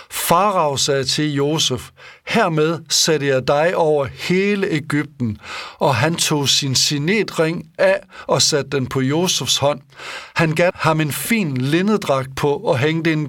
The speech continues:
guldkæde om hans hals. Han lod ham køre i sin næst fornemste vogn. Jeg har virkelig aldrig hørt om et karrierehop som Josefs.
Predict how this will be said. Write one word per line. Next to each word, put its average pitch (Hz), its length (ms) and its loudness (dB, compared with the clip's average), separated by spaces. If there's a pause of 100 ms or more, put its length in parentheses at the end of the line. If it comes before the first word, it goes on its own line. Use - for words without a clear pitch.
(120)
guldkæde 143 680 0 (280)
om 151 160 0
hans 127 300 0
hals. 180 400 0 (320)
Han 151 220 0
lod 151 180 2
ham 131 180 0
køre 180 520 2
i 165 100 0
sin 147 500 0
næst - 380 0 (220)
fornemste 139 840 0 (240)
vogn. 131 460 0 (1400)
Jeg 143 120 2
har 190 160 4
virkelig 185 480 0
aldrig 160 480 0
hørt 170 400 0
om 165 300 0
et 147 200 -2
karrierehop 139 1120 0 (200)
som 123 280 0
Josefs. 131 640 0